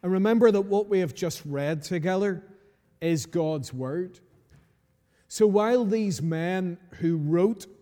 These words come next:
the four Gospels, those life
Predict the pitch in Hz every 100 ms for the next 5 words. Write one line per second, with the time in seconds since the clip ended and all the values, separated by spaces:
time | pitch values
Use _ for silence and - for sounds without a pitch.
0 | _ _ _ _ - 190 - 196 185 170
1 | 143 147 160 - - 214 180 - - -
2 | _ _ _ _ _ - 185 202 196 156
3 | - - - _ _ - 180 180 208 214
4 | -